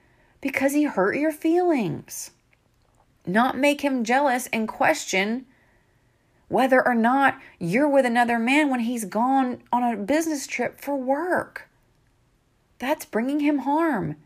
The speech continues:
That's not adding value to him. He's so stressed about home life that now his work is impacted. Ladies, you're not supposed to bring him any harm. He's supposed to trust you.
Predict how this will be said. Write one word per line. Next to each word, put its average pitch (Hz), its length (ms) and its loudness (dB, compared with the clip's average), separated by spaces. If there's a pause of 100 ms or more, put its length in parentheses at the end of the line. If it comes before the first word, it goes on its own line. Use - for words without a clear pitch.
(600)
That's 269 260 -4
not 294 260 2
adding 247 380 4
value 269 380 4
to 202 100 2
him. 170 440 -2 (640)
He's 285 260 -2
so 285 160 0
stressed - 400 -2
about 226 280 4
home 269 300 0
life 208 340 2
that 220 120 -4
now 233 240 4
his 269 220 0
work 240 520 4
is 196 280 0
impacted. - 880 -4 (1700)
Ladies, 254 320 -2
you're 254 120 -2
not 392 180 0
supposed 311 320 -4
to - 80 -6
bring 269 240 -2
him 247 240 -2
any 254 220 -4
harm. 202 400 -4
He's 240 280 -6
supposed 285 420 -6
to 214 80 -4
trust - 580 -8
you. - 340 -10